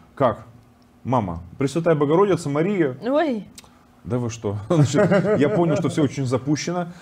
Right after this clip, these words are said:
Speaker 1: <laughs> но я давай там как бы разъяснять, все разъяснять. В конце концов, ладно, они согласились, те женщины, согласились. Особенно одна из этих женщин была расстроена, самая такая, э, очень яркая, а, харизматичная. Она,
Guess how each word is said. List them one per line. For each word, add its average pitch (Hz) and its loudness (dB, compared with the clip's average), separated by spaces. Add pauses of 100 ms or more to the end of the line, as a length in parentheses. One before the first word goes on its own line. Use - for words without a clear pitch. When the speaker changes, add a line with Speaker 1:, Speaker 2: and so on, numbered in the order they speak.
Speaker 1:
<laughs> - -4
но 151 0
я 202 6
давай 175 4
там 131 2
как 127 0
бы 123 0
разъяснять, 135 2
все 147 0
разъяснять. 123 2
В - -14
конце 165 -2
концов, 165 -2
ладно, 127 0
они 135 -4
согласились, 143 0
те 123 -2
женщины, 107 -4
согласились. 120 -4 (280)
Особенно 190 0
одна 175 0
из 135 0
этих 123 -2
женщин 123 -2
была 120 2
расстроена, 123 0 (300)
самая 139 0
такая, 110 4
э, 98 -2
очень 120 -6
яркая, 107 0 (300)
а, 127 2
харизматичная. 135 -2 (280)
Она, 156 2